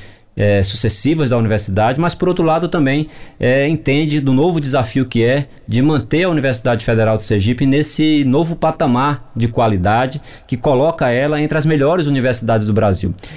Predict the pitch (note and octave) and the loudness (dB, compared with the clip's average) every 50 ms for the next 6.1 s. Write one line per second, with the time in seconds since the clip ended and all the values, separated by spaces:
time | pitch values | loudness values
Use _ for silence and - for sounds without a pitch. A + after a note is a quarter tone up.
0 | - - - - E3+ F3 G3 G#3 A3 A3 F#3 C#3+ - - - D3 D#3+ E3 D3 - | -18 -16 -8 -2 0 2 2 2 2 2 0 0 -2 -2 -2 -2 -2 -2 -2 -2
1 | B2+ - - D3 D3 - - F#3 - - F3 D3+ C#3 C3+ C3 B2+ A#2 C3 D3 - | -2 -2 0 0 0 0 0 -2 -2 0 0 0 2 2 2 0 0 0 0 0
2 | - D3 A2+ - - F2+ A2 C3+ D#3 D3+ - C3+ A#2 B2 A2+ A2+ A2+ A2+ A2+ A2+ | 0 -2 0 0 0 0 2 2 2 0 0 0 0 0 0 0 0 0 2 0
3 | A2 - G2 F#2+ G2 G#2 A2+ A2+ A2 - - - - - D#3 D#3+ - D3 - - | 0 0 -2 0 0 2 2 2 2 0 -2 -2 -2 0 0 0 0 0 0 0
4 | A2+ C3 D#3 F3 C#3+ C3 B2 B2 A#2 A2 - G#2+ G2+ G#2 A#2 C3 C3 - - - | 2 2 0 0 -2 -2 0 0 0 0 0 -2 0 0 0 0 0 -2 -4 -10
5 | - - - - - _ - E3 G#3 A3 G#3+ - - F#3 G3+ A3+ A3 F3+ B2 G#2 | -18 -20 -20 -20 -20 _ -6 -2 -2 -2 -2 -2 -2 -2 -2 0 0 0 -2 -2
6 | G2+ | -4